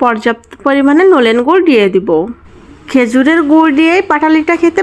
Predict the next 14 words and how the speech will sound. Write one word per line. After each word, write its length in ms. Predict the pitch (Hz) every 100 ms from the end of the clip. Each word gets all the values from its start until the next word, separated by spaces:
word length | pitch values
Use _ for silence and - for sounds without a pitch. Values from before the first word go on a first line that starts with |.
| 370
ভালো 180 | 269 285 294
লাগে, 200 | 302 415 - - - -
তবে 220 | 226 220 285
যাদের 280 | 269 247 294
হাতের 280 | 262 220 214
কাছে 140 | 220 285
গুড় 160 | 302 311
না 60 | 320 311
থাকবে 260 | 330 320 440 427 _
তারা 260 | - 202 202 220
কিন্তু 240 | 247 254 392 -
চিনিও 340 | 269 226 233 311 403
ব্যবহার 300 | 226 233 220 208
করতে 240 | 190 190